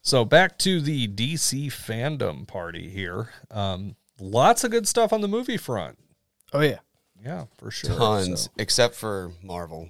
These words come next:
Speaker 3: but we won't talk about that.
Speaker 1: Well, we're gonna talk about that. Let's get through the good stuff first. Um, so we had, you know, a number of trailers and a number of sneak peeks.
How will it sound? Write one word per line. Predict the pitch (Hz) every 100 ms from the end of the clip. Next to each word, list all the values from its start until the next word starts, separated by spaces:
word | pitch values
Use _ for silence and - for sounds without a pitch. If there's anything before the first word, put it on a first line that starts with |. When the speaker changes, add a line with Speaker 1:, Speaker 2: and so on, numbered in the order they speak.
| _
Speaker 3:
but | 80 -
we | 104
won't | 101 90
talk | 87 85
about | 85 85
that. | 82
Speaker 1:
Well, | 127
we're | 123 143 113
gonna | 185 170
talk | - 131 104
about | 98 95
that. | 101 95 92
Let's | 117 170
get | 180 151
through | 170 135
the |
good | 104 120 104
stuff | 120 101 -
first. | 117 113 92 - - - 113
Um, | 104 98 92 90 90 _ _ _ _ _ _ _
so | - - 123 113
we | 98 104 160
had, | - 139 117 110 107 -
you | 117
know, | 101
a | 98
number | 107 123 135 131
of | 98 101 95
trailers | - 120 120 123 113
and | 110
a | 95
number | 101 110 104
of | -
sneak | 110 95 -
peeks. | 87 85 -